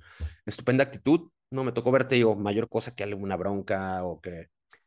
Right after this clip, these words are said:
se hiciera una pinche lanzadera de piedras, vasos o algo así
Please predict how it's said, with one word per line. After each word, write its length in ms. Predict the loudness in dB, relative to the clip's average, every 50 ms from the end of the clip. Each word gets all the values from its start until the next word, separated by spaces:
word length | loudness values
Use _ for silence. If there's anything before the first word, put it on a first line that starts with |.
| _ _ _ _
se 180 | -8 -4 -4 -2
hiciera 260 | 0 0 2 2 2
una 220 | 2 2 0 -2
pinche 540 | -4 -6 -10 -8 -4 -4 -2 -2 -2 -2 -4
lanzadera 420 | -2 -4 -2 0 2 2 4 4 4
de 200 | 2 2 0 0
piedras, 520 | 2 2 4 4 4 4 2 2 0 0
vasos 540 | 0 -2 -2 -2 -2 -2 -4 -4 -6 -8 -10
o 380 | -12 -12 -10 -10 -12 -12 -10 -6
algo 260 | -4 -4 -2 -2 -2
así 1080 | -4 -4 -2 -2 0 0 0 0 0 0 0 -2 -2 -2 -4 -4 -6 -6 -8 -10 -12